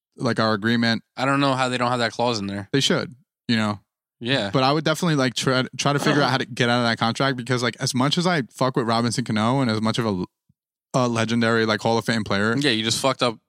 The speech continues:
Speaker 2: our season.
Speaker 1: Yeah, it's over.
Speaker 2: Yeah,
Speaker 1: Like,
Speaker 2: get
Speaker 1: you
Speaker 2: the
Speaker 1: know,
Speaker 2: fuck
Speaker 1: and you're
Speaker 2: outta
Speaker 1: fo-,
Speaker 2: here.
Speaker 1: you're forty, bro. Like,
Speaker 2: Yeah,
Speaker 1: it,
Speaker 2: it's, it's done.
Speaker 1: it's cool.
Speaker 2: So you did good last year when you were on the Peds at forty. Dude, wh-, what are we gonna do fucking next year when you're fucking forty-two and
Speaker 1: See,
Speaker 2: shit?
Speaker 1: and
Speaker 2: Like,
Speaker 1: I'm
Speaker 2: you know what I mean?
Speaker 1: also someone who, who believes that, like, in baseball, steroids,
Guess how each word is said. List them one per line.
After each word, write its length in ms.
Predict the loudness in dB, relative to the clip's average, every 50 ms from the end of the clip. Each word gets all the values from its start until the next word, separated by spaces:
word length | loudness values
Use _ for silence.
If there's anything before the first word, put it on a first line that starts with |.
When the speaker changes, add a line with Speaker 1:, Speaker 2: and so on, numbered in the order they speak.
| -20 -20 -12 -6
Speaker 2:
our 200 | -2 -2 0 0
season. 360 | 0 0 -2 -2 -4 -6 -4 0
Speaker 1:
Yeah, 100 | 0 2
it's 100 | 2 2
over. 240 | 0 0 -2 -4 -4 -2
Speaker 2:
Yeah, 80 | 0
Speaker 1:
Like, 140 | 0 0 0 -2
Speaker 2:
get 40 | -4 -2
Speaker 1:
you 80 | -2 0
Speaker 2:
the 60 | 2
Speaker 1:
know, 40 | 2
Speaker 2:
fuck 100 | 2 2
Speaker 1:
and 100 | 4 4
you're 80 | 4 2
Speaker 2:
outta 100 | 2 0
Speaker 1:
fo-, 60 | 0
Speaker 2:
here. 60 | -2
Speaker 1:
you're 100 | -2 0
forty, 280 | 0 0 0 0 0 -2
bro. 200 | -2 -2 0 0
Like, 160 | 0 2 2
Speaker 2:
Yeah, 100 | 2 2
Speaker 1:
it, 180 | 2 0 0 0
Speaker 2:
it's, 160 | 0 0 -2 0 0
it's 180 | 0 0 0
done. 160 | 0 -2 0
Speaker 1:
it's 140 | -2 -2 -2
cool. 240 | -2 -4 -4 -6 _ _ _ _ -4
Speaker 2:
So 200 | 0 2 2 2
you 200 | 2 2 0 0 0
did 380 | 2 2 0 0 -4 -10 -4
good 240 | 0 2 4 4 4 4
last 320 | 4 4 4 2 2 0
year 140 | 0 0 2
when 120 | 2 2
you 80 | 2 2
were 60 | 2
on 80 | 0 -2
the 60 | -2
Peds 280 | -2 -2 0 0 0 -2
at 80 | -4
forty. 300 | -4 -4 -4 -2 -2 -2
Dude, 200 | -2 -2 -2 0
wh-, 180 | 0 -2 -2 -2
what 120 | -2 -2 0
are 20 | 0
we 100 | 0 0
gonna 140 | 0 0
do 220 | 0 0 0 0 -2
fucking 360 | -4 -4 -6 -4 -2 -4 -2 -2
next 200 | -2 -4 -4 -6
year 160 | -6 -6 -6
when 160 | -6 -6 -6
you're 100 | -6 -6
fucking 300 | -6 -6 -6 -6 -6 -8
forty-two 500 | -6 -4 -4 -4 -4 -4 -4 -4 -4 -4 -6 -8 -4
and 40 | -2
Speaker 1:
See, 100 | 0 2
Speaker 2:
shit? 80 | 2 2
Speaker 1:
and 100 | 2 2
Speaker 2:
Like, 80 | 2
Speaker 1:
I'm 140 | 2 2 2
Speaker 2:
you 60 | 0 0
know 40 | 2
what 40 | 2
I 40 | 2
mean? 20 |
Speaker 1:
also 220 | 2 2 2 2
someone 280 | 2 2 2 0 0 0
who, 240 | 2 2 0 0 -2 -4 -6
who 160 | -4 -2 -2
believes 420 | 0 0 2 2 2 2 0 0 -2
that, 180 | -2 -2 -2
like, 220 | 0 -2 -2 -4 -6 _ _ _ _ _
in 140 | -2 -2 0
baseball, 640 | 0 2 2 2 0 0 0 0 2 4 4 2 0 -2 _ _ _ _ _ _ _ _ _ _ _ -4
steroids, 640 | -2 0 2 2 2 2 2 0 0 -2 -6 -10